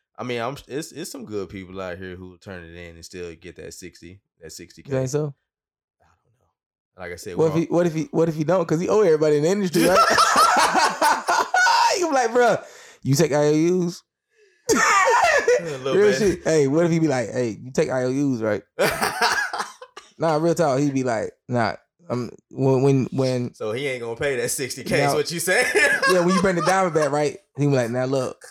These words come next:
Speaker 2: this is my situation. Now, now when I pay Drake back,
Speaker 1: <laughs>
Speaker 2: I gotta make a couple of payments to him. And then, you know, when I pay, who else he owe money to?"
Speaker 1: Lil Baby.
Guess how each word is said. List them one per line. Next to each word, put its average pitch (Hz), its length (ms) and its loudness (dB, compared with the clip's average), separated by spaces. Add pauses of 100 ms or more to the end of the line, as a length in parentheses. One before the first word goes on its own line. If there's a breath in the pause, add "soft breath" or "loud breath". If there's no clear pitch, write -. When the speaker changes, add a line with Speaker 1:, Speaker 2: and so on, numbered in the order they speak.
(260)
Speaker 2:
this 143 140 -4
is 147 40 -8
my 151 120 -2
situation. 127 560 -4
Now, 110 260 0
now 120 140 0
when 131 160 2
I 147 40 2
pay 175 200 0
Drake 160 300 0
back, 117 240 -4 (120)
Speaker 1:
<laughs> - 120 -20
Speaker 2:
I 190 680 -6
gotta 139 160 0
make 139 200 0
a 131 40 -8
couple 143 220 -2
of 127 60 -6
payments 131 320 -2
to 127 100 -2
him. 147 320 0 (440)
And 117 100 -6
then, 120 420 0
you 131 100 0
know, 120 180 0
when 120 140 -2
I 127 60 0
pay, 120 480 -4 (160)
who 208 120 0
else 190 100 0
he 196 120 -4
owe 185 80 0
money 190 240 -2
to?" 202 260 -4 (500)
Speaker 1:
Lil 101 240 -18
Baby. 87 160 -20